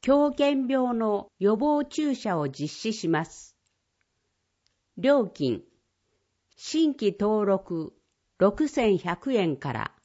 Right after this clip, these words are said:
登録料三千円、注射代二千五百五十円から、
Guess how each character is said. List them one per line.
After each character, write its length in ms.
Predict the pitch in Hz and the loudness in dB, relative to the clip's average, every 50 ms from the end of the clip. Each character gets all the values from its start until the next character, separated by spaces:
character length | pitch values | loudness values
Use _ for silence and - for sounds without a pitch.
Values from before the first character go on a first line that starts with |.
| _ _ _ _ _ _ _ _ _ _ _ _ _ _ - | _ _ _ _ _ _ _ _ _ _ _ _ _ _ 0
登 280 | - 269 285 277 294 | 2 4 4 6 6
録 300 | 285 277 277 277 269 254 | 4 4 2 2 0 0
料 360 | 196 180 139 117 113 - - _ _ _ | 2 2 2 2 0 -4 -8 _ _ _
三 420 | _ - - 220 233 247 247 233 202 | _ 4 4 4 6 4 0 -2 -2
千 320 | 220 208 185 170 151 131 | 0 0 2 2 2 2
円、 240 | 117 95 80 71 - _ _ _ _ _ _ _ _ _ _ _ _ _ _ _ - | 0 0 -2 -4 -10 _ _ _ _ _ _ _ _ _ _ _ _ _ _ _ -6
注 260 | - 247 262 277 285 | -2 0 0 0 0
射 240 | 277 - 269 254 240 | 0 -2 -2 -2 -2
代 380 | 233 220 214 208 196 196 - _ _ _ _ _ _ _ _ _ - | -2 -2 -2 -2 -4 -4 -8 _ _ _ _ _ _ _ _ _ -2
二 160 | 226 269 320 | 0 2 2
千 300 | 311 - 269 233 202 180 | 2 4 4 4 4 4
五 100 | 160 175 | 4 4
百 340 | 175 - 262 269 262 - 208 | 4 6 4 4 4 0 0
五 200 | 151 156 160 170 | 2 2 2 2
十 260 | 165 233 254 254 220 | 2 0 0 0 2
円 220 | 185 160 143 139 131 | 2 2 0 -2 -4
か 180 | - - 131 | -4 -4 -4
ら、 220 | 120 117 - - | -4 -4 -6 -8